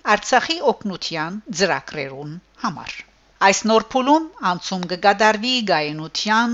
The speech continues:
ուղղված ծրագրերուն, որոնք կապահովեն մնայուն աստեցություն և կընդգրկեն կանցադրման նախագծեր, որոնք կաջակցին փոքր ձեռնարկատիրության ենթակառույցներու վերականգնման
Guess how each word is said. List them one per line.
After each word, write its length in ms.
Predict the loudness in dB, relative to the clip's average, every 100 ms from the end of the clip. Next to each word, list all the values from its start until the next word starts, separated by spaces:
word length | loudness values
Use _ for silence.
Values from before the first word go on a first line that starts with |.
| -4
ուղղված 460 | -8 -4 -2 -2 -6
ծրագրերուն, 880 | -8 -4 -4 -6 -8 -6 0 2 0 -2 -14 0
որոնք 320 | 2 2 2
կապահովեն 600 | 4 6 6 4 4 2
մնայուն 440 | 2 2 2 2 0
աստեցություն 840 | -2 -6 -6 -8 -8 -6 -4 -2
և 220 | -2 -2 -4
կընդգրկեն 840 | -8 -8 -2 -2 -2 -6 -4 -4 -6 -6
կանցադրման 840 | 0 0 0 -4 -2 -4 -4 -6 -6
նախագծեր, 720 | -4 -4 -2 -2 2 2 0 -8
որոնք 340 | -2 -2 -2 -2
կաջակցին 840 | -2 2 0 -2 -6 -2 0 0 -4 -10 _ _
փոքր 420 | 2 2 0 -8
ձեռնարկատիրության 1300 | -4 -4 -4 -6 -6 -6 -4 -4 -4 -8 -2 0 0 -2 -6
ենթակառույցներու 1200 | 0 0 0 -4 0 -2 -4 -10 -10 -8 -8 -2
վերականգնման 960 | 0 2 0 0 -2 -4 0 2 2